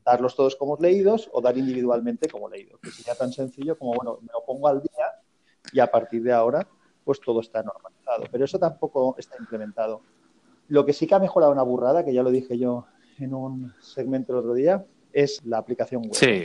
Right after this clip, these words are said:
Speaker 1: En la aplicación web ahora se puede hacer mucho,
Speaker 2: Hmm.
Speaker 1: ¿eh? Mucho.
Speaker 2: No, y las estadísticas están bastante bien,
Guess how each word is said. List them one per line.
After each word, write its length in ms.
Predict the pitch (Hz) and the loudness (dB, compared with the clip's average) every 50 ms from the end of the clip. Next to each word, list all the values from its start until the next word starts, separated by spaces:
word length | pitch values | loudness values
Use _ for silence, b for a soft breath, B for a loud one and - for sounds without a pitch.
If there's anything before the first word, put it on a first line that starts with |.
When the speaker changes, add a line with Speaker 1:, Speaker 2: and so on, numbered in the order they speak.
| - | -4
Speaker 1:
En 60 | 127 123 | -4 -4
la 60 | 120 | -4
aplicación 420 | - 131 127 135 123 - 151 151 | -4 -4 -6 -6 -6 -6 -8 -6
web 180 | 147 165 175 156 | -4 -2 0 0
ahora 180 | 151 160 165 | 0 0 -2
se 140 | 160 - 139 | -4 -6 -10
puede 240 | - - 143 143 143 | -8 -4 -2 -2 -2
hacer 240 | 135 - - 160 160 | -4 -6 -10 -12 -12
mucho, 220 | 135 131 135 123 | -12 -8 -6 -6
Speaker 2:
Hmm. 140 | 104 92 82 | -6 -6 -8
Speaker 1:
¿eh? 540 | - _ - - - - - - - - 240 | -12 _ -12 -10 -10 -10 -10 -12 -12 -10 -10
Mucho. 200 | 247 135 - 143 | -6 -2 2 4
Speaker 2:
No, 60 | 139 | 4
y 40 | 120 | 4
las 220 | 110 107 107 104 | 4 4 2 0
estadísticas 800 | 113 110 - - 110 107 110 110 104 - 131 - - 120 113 117 | -4 -8 -4 -2 0 0 0 -2 -2 -2 -2 0 0 -2 -2 -2
están 320 | 120 110 - - 117 110 107 | -8 -10 -6 -6 -6 -4 -6
bastante 460 | 107 - - - 113 107 95 90 87 | -8 -10 -8 -10 -10 -8 -8 -10 -8
bien, 420 | 92 98 104 104 92 87 87 98 | -6 -6 -6 -8 -8 -12 -16 -20